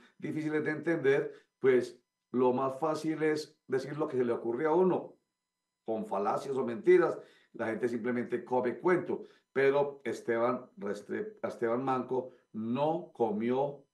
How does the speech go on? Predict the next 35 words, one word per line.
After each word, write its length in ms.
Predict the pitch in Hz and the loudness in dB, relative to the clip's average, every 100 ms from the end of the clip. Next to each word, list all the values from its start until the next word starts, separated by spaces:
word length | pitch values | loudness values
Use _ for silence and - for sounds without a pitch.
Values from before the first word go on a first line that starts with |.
| _ _ | _ _
cuento 560 | - 143 131 - 120 98 | 2 2 4 0 -2 -2
y 60 | 113 | -8
por 240 | - 101 | -4 -2
eso 320 | 101 113 120 - | -2 0 -2 -4
está 260 | 104 - | -8 -4
liderando 340 | 104 117 107 107 | -2 -2 -2 -4
esta 120 | 117 | -6
acción, 480 | - - 113 110 - _ _ _ | -6 -4 -4 -4 -14 _ _ _
eh, 600 | - 104 208 - - 101 - _ | -6 -2 0 0 0 -2 -6 _
popular 380 | - 98 110 104 | -8 -4 -4 -2
por 100 | 123 | -2
un 100 | 135 | -2
lado 360 | 135 156 160 - | 2 4 4 0
y 240 | 131 143 - | -4 -4 -6
una 160 | 104 | -8
acción 380 | 104 - 117 110 | -8 -4 -2 -2
de 220 | 104 107 107 | -2 -4 -4
nulidad. 680 | 104 107 104 104 143 165 - - - | -4 -4 -4 0 0 -2 -6 -18 -4
Más 180 | 127 131 | -2 0
cuando 240 | 139 139 | 0 -2
usted 220 | 135 147 | -2 4
dijo 200 | 160 170 | 8 8
una 180 | 175 175 | 8 4
acción 360 | 170 175 170 - | 2 4 4 2
constitucional, 800 | 165 160 135 123 117 120 135 151 | -4 -4 -8 -4 0 2 2 0
una 140 | 156 | 0
acción 340 | 143 160 156 - - _ | -2 -2 -2 -8 -20 _
frente 400 | 139 135 120 135 | 0 2 2 2
al 340 | 131 123 123 | 4 6 6
juez 220 | 123 131 127 | 4 2 0
constitucional, 800 | 160 143 131 120 127 139 135 - | -2 -4 -4 2 2 0 -6 -10
¿está 140 | - 151 | -2 0
hablando 220 | 160 165 | 2 2
de 40 | |
tutela? 560 | 160 - 202 190 - - | 0 4 6 6 2 -2